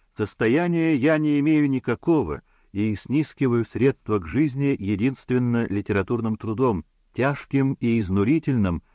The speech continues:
в моем болезненном положении. Но медицинскую помощь, серьезную и решительную, я могу получить только в Петербурге. В вашей воле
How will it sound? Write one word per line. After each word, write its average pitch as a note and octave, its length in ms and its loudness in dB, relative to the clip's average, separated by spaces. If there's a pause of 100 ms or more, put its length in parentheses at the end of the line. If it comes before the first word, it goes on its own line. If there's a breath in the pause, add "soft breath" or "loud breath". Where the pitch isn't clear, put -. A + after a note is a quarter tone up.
в E2+ 120 -6
моем F2+ 400 0
болезненном E2+ 680 -2
положении. C#2+ 640 -4 (640)
Но F2+ 440 0
медицинскую F2+ 720 -2
помощь, A2+ 500 0 (340)
серьезную F#2 680 0
и G2 80 -4
решительную, A#2 760 -2 (320)
я F#2 200 0
могу G2 260 -2
получить F2+ 560 -2
только F#2 340 0
в - 60 -12
Петербурге. D2+ 680 -4 (580)
В E2+ 180 -2
вашей D3 360 0
воле B2+ 500 0